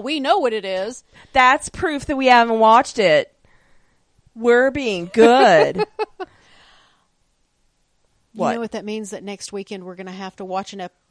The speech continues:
Speaker 1: watch, have watched an episode, record a podcast, watch the next episode,
Speaker 2: Yeah,
Speaker 1: and then
Speaker 2: 'cause
Speaker 1: report
Speaker 2: we will
Speaker 1: the
Speaker 2: fuck this
Speaker 1: we
Speaker 2: up.
Speaker 1: will fuck it up. We've done that.
Speaker 2: Yes.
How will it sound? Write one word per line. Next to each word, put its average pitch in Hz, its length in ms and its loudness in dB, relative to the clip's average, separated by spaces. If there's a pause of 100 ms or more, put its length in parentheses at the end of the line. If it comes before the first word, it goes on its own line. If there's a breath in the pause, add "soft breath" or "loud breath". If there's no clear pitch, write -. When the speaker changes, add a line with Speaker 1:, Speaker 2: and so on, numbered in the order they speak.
Speaker 1:
watch, 196 400 -10
have 214 180 -8
watched 254 300 -4
an 277 60 -6
episode, 240 360 -8
record 220 300 -10
a 220 40 -12
podcast, 208 640 -10
watch 190 300 -12
the 190 80 -16
next 190 300 -12
episode, 190 420 -10
Speaker 2:
Yeah, 190 240 -2
Speaker 1:
and 170 80 -8
then 202 140 -8
Speaker 2:
'cause 196 160 -8
Speaker 1:
report 202 100 -4
Speaker 2:
we 233 80 -4
will 214 200 4
Speaker 1:
the 180 40 2
Speaker 2:
fuck - 260 -4
this 160 140 -8
Speaker 1:
we 233 80 -6
Speaker 2:
up. 175 140 0
Speaker 1:
will 214 120 -2
fuck 190 280 -8
it 180 40 -10
up. 160 160 -10
We've 233 240 -8
done 233 280 0
that. 147 260 -12
Speaker 2:
Yes. 202 480 0